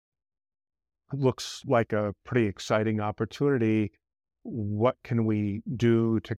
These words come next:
kind of find a, a jumping in point?" And the, uh, prompts were a key thing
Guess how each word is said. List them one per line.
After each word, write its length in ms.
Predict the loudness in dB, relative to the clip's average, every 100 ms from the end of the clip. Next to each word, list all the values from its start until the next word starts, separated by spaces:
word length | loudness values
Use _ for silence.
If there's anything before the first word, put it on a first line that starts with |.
| -4
kind 120 | -6 -6 _ _ _ _ _ _ _
of 60 | -20
find 580 | _ -2 0 0 -2 -2
a, 260 | -4 -6 -10 _ -6
a 100 | -2
jumping 400 | 2 2 2 2
in 180 | 2 2
point?" 560 | 0 0 0 -2 -8 -12 -6
And 440 | -4 -2 -4 -6 -8 _ _ _ _ _ _ _ _ _ -12
the, 480 | -6 0 2 2 -2
uh, 40 | -6 _ _ _ _ _ _
prompts 720 | -4 2 4 2 -2 _ -20 -4
were 320 | 0 2 0 -6 -8
a 140 | -8 -6
key 280 | 0 2 2
thing 540 | 2 2 2 -2 -4